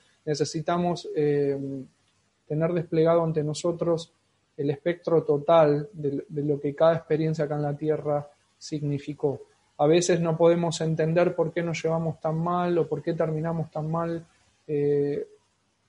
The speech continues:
con, con algún ser querido, por ejemplo. Y cuando estemos, eh, allá en la luz, en estos planos superiores, nos van a explicar, no,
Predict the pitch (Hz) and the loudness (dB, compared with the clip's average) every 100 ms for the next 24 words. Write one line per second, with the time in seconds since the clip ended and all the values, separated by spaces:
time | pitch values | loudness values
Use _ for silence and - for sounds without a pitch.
0 | _ _ - 147 143 - 151 143 147 165 | _ _ -8 -4 -4 -6 -8 -4 -4 -2
1 | 170 165 156 151 147 147 165 156 165 160 | -2 -2 -2 -4 -4 -6 -10 -6 0 0
2 | 165 160 180 170 156 151 147 - 160 147 | 0 0 2 2 2 0 -6 -4 -6 -4
3 | 151 - _ _ _ _ - 151 151 156 | -4 -6 _ _ _ _ -12 0 2 2
4 | 156 202 196 190 180 175 165 160 151 160 | 2 4 4 4 2 2 4 6 4 2
5 | 151 - 185 175 170 208 202 - 156 156 | -2 -2 2 4 8 8 8 4 -4 -4
6 | 156 - 165 170 160 156 160 175 180 185 | -6 -4 -4 -4 -6 -4 0 2 4 2
7 | 185 _ _ _ - 151 185 196 - 175 | -2 _ _ _ -6 0 2 2 0 -2
8 | 160 185 160 139 | 4 6 6 4